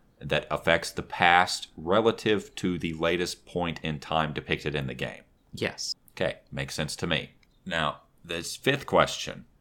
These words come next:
Speaker 1: what are the no doubt direct sequels and prequels in the Legend of Zelda series? Example, Adventure of Link pretty clearly follows Legend of Zelda,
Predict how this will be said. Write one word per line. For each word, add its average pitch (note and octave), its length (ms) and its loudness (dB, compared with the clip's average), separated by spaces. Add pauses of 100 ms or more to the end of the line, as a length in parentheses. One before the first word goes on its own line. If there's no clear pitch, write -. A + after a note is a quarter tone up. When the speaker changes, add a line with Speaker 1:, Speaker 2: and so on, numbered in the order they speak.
(140)
Speaker 1:
what A2 260 4
are G2+ 140 6
the F#2 160 4
no G#2 500 6 (100)
doubt G2+ 460 8 (120)
direct F#2 580 2
sequels F#2 880 0
and D#2+ 240 2
prequels - 760 0 (340)
in F2+ 120 2
the F2+ 100 0
Legend E2 280 4
of D2+ 80 -6
Zelda D2+ 380 2
series? - 520 -6 (220)
Example, G2 580 4 (280)
Adventure C3+ 420 4
of A#2+ 120 6
Link A2+ 300 6 (100)
pretty G4 220 2
clearly A2 440 8
follows F2 400 6
Legend E2 280 2
of C#2+ 80 -6
Zelda, C#2+ 440 2